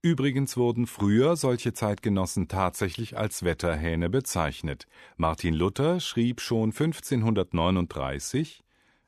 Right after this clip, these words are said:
„Ich fürchte aber, dass leider unter uns viel Wetterhahnen,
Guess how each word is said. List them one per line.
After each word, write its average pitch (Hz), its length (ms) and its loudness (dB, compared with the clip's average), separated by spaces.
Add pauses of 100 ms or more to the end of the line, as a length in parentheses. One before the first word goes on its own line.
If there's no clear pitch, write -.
„Ich 139 320 0
fürchte 165 560 0
aber, 123 400 2
dass 113 260 -2
leider 135 560 2
unter 113 320 0
uns 117 480 0 (160)
viel 139 580 2
Wetterhahnen, 85 840 2